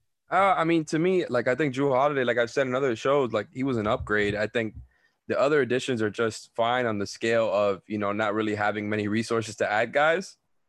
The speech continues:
So I think, like, they're fine in, in that sense, but they're not, like, they don't have a real playoff rotation yet. And, and, uh, to me, that's the thing that, uh, remains to be seen as far as this season and watching the Bucks. Like,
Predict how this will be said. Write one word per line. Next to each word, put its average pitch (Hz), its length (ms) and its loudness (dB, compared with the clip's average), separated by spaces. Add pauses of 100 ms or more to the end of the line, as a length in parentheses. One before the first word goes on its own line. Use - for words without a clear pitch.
(160)
So 107 160 -2
I 107 120 2
think, 117 260 -4
like, 107 140 -4
they're 127 120 0
fine 123 360 -2
in, 107 80 -4
in 104 220 -4
that 117 180 0
sense, 98 260 -4
but 101 160 -4
they're 113 120 -2
not, 143 240 0 (120)
like, 190 180 -4 (680)
they 131 80 2
don't 170 120 2
have 151 160 2
a 127 60 0
real 127 200 2
playoff 117 420 2
rotation 101 440 -2
yet. 85 240 -8 (160)
And, - 200 -8
and, 107 160 -2
uh, 104 80 -2
to - 160 -8
me, 127 160 0
that's 120 200 2
the 117 100 -2
thing 113 260 -2
that, 101 100 0
uh, 87 280 -4
remains 107 420 -2
to 107 60 -8
be 104 120 -2
seen 107 280 -2
as 101 120 -4
far 107 240 2
as 95 140 -4
this 104 160 -6
season 107 300 -2
and 98 80 -2
watching 104 320 0
the 92 60 -6
Bucks. 104 320 -2
Like, 92 180 -8